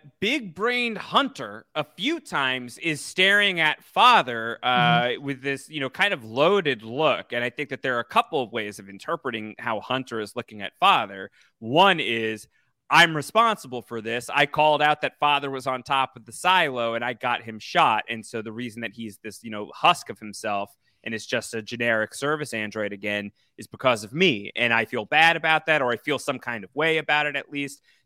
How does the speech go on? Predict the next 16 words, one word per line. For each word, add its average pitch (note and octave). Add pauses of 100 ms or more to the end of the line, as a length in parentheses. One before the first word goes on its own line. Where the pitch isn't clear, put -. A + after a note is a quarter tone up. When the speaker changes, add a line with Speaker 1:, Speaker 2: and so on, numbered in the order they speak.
Speaker 1:
That's F3+
read D#3
number B2
one. C3+ (360)
Read A3
number E3+
two F#3+ (240)
is D#3+
Hunter D#3+
with C#3
that D#3+
two G#3
oh E3
five E3+
I D#3
Q D3+